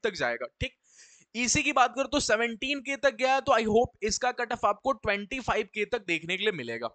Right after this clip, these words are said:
ओके, आईटी की बात करें तो आईटी आपको ट्वेल्व के तक हुआ है एंड, तो इसका कट ऑफ आपको फ़िफ़्टीन to सिक्सटीन के तक देखने के लिए मिलेगा। ओके, फ़िफ़्टीन to सिक्सटीन के तक राउंड टू में।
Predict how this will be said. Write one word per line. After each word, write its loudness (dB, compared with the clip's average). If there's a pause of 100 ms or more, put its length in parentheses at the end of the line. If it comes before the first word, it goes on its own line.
(460)
ओके, 2 (400)
आईटी 2
की -6
बात 4
करें -4
तो 4
आईटी 0
आपको 0 (100)
ट्वेल्व 4
के -2
तक -2 (160)
हुआ 6
है 2
एंड, -4 (340)
तो 2
इसका 0
कट -2
ऑफ 2
आपको 0
फ़िफ़्टीन 0
to 0
सिक्सटीन -6
के 0
तक 2
देखने -2
के -4
लिए 0
मिलेगा। -2 (460)
ओके, 4
फ़िफ़्टीन 0
to 2
सिक्सटीन -4
के -2
तक -2
राउंड 0
टू 2
में। -4